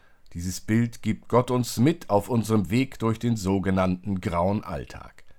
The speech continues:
Der strahlende Jesus. An ihm können wir uns aufrichten. Er spricht zu uns: „Steht auf und fürchtet euch nicht.“ Nur hören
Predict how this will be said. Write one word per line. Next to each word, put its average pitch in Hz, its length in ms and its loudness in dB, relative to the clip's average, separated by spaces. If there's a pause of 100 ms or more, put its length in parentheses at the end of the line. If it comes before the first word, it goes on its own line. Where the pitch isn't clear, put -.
(340)
Der 104 100 2
strahlende 110 540 2
Jesus. - 580 -4 (600)
An 110 180 0
ihm 151 300 2
können 131 320 4
wir 135 80 4
uns 127 240 2
aufrichten. - 720 -2 (480)
Er 117 160 4
spricht - 480 -2
zu - 160 -8
uns: 65 340 -12 (320)
„Steht - 360 0
auf 139 360 6 (300)
und 117 200 4
fürchtet 160 520 4
euch 120 260 2
nicht.“ - 480 -4 (1080)
Nur 123 200 4
hören 76 400 2